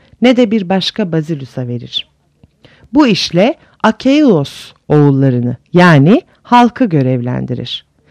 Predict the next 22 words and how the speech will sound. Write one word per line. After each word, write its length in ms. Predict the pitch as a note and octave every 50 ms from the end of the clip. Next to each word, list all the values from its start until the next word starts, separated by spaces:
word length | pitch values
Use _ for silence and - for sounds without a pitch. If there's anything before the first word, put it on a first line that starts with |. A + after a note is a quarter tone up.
| _ _ _ _ _ _
Zeus 420 | E3 D#3+ G3+ C4+ D4+ D4+ C#4+ - -
tarafından 720 | - C4 B3 B3 A#3 - A#3+ A#3 A3+ A#3+ A#3+ A#3+ A3 F3+
dünyaya 440 | F#3+ F#3+ F#3+ G3 F#3+ F#3+ F#3+ G3+
getirilmiş, 800 | G3+ D#3+ D3+ C#3 - C#3+ C3 C3 B2+ C3 E3+ A#3 E4+ - - - - _ _ _ _ -
Zeus 380 | F3 F3+ B3 C#4 C#4 C4+ A#3+ -
tarafından 720 | - B3 A3+ A#3 A3+ - A3+ A3+ A3 A#3 A#3+ A#3+ G#3+ E3+
beslenmiş 800 | F3 F3+ E3 - - - G3+ F#3+ F#3+ G3 G3+ A3 A#3 - - -
gibi 380 | - - F3 E3 D3 D3+ A#2+ - _ _ _ _
yüklemler, 880 | - D#3+ E3+ E3 - - F#3+ E3+ D#3+ D#3 D3 C#3 C#3 C#3+ G3 B3+ - - _ _ -
nitelikler 800 | F3+ E3+ - F3 E3 C#3+ C#3+ C#3 - - C#3 C#3 E3 A3+ B3+ - _ _ _
hiçbir 320 | _ C#4 - - - F#4 F#4
şey 280 | - - D4 C#4+ C4
göstermez. 640 | G3+ F#3 D#3 C#3+ - - C3+ B2+ B2 B2 A#2 A#2+ B2 _ _ _ _ _ _
Çünkü 360 | - - A#3+ F#3+ - - C#3
her 260 | C3 - G#3+ A#3 C4+ C4+
gens 400 | A#3+ B3+ C4 C#4 C#4+ C#4 - - G#3+
bir 120 | A#3+ B3+
tanrıdan 760 | A#3 - - G#3+ G#3 G3+ G3+ F#3+ G#3 F#3+ A3+ C4+ E4+ E4+ D4
ve 120 | B3+ A3 -
aşiret 460 | F3+ D#3+ - - F3+ F#3 A3+ A#3+ -
şefinin 520 | - - G3+ F#3 - F#3 E3+ D#3 C#3+ C#3
gensi 560 | C3+ C#3+ C#3 C#3 C3+ B2+ - - G3 A#3 D#4